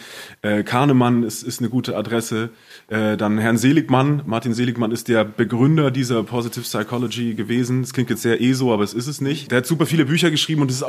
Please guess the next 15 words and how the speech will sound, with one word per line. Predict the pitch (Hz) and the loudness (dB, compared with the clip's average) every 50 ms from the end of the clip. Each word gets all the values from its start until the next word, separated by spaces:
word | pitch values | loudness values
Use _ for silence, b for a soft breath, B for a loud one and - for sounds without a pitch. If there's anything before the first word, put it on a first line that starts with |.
| 139 | -2
kommt | - 156 160 156 143 | 0 0 2 4 2
auch | 147 - | 2 4
manchmal | 151 151 147 151 139 | 2 2 2 2 2
so | 131 143 | 2 0
ein | 127 | 0
bisschen, | 147 139 - - 139 135 135 135 131 131 | -2 -2 -2 0 0 0 2 0 0 0
äh, | 135 127 120 120 120 117 113 B B B B B B - 113 | 0 0 2 2 2 0 0 B B B B B B -4 0
runzelig | 117 143 175 180 - 170 143 139 - | 4 4 4 6 4 4 2 2 2
daher, | - 123 127 131 135 147 139 | 2 2 4 4 4 4 4
weißt | 135 139 131 | 2 2 0
du, | 143 | -2
so | 123 139 131 123 - 123 113 | 0 0 0 0 0 -2 -2
Home, | 139 147 160 151 - 117 | 0 0 0 -2 -2 -2
Home, | 127 143 143 131 127 - - | -2 -2 -2 -2 -4 -8 -8
also | 127 120 113 113 120 110 107 | -6 -4 -4 -2 -2 -4 -4